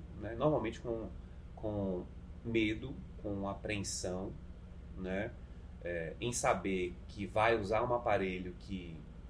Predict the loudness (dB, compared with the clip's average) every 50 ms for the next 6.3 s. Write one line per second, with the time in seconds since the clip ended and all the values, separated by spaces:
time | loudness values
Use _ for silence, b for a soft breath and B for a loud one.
0 | -12 -12 -10 -4 -2 0 4 4 2 2 4 2 2 4 4 4 2 2 0 -8
1 | -12 -12 -12 -12 -10 0 4 4 4 4 4 2 2 2 2 2 2 2 4 4
2 | 4 8 10 8 8 8 4 -6 -8 -8 -6 -2 2 2 2 2 2 0 0 2
3 | 4 4 4 6 6 6 8 10 10 10 8 8 4 2 2 4 4 6 6 4
4 | 4 0 -2 B B B B B 0 4 4 6 8 6 6 6 2 0 0 4
5 | 6 6 4 4 2 -2 -2 4 8 8 8 10 8 8 6 6 6 4 2 0
6 | 4 4 4 4 4